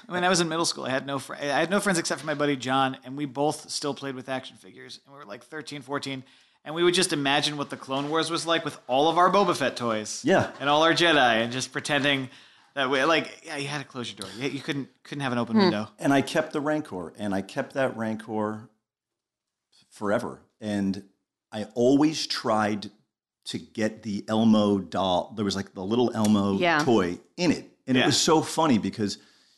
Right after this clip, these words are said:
Speaker 2: I could never get it out of the Rancor. I, you know, I regretted it putting it into the Rancor, and I would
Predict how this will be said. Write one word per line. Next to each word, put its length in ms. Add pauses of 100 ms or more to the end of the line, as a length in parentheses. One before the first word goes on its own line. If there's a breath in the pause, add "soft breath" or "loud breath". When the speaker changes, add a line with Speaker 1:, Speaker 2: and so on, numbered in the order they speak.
(160 soft breath)
Speaker 2:
I 80
could 240
never 220
get 180
it 100
out 200
of 140
the 80
Rancor. 600
I, 160
you 80
know, 60
I 40
regretted 460
it 140
putting 420
it 120
into 200
the 100
Rancor, 500
and 140
I 80
would 200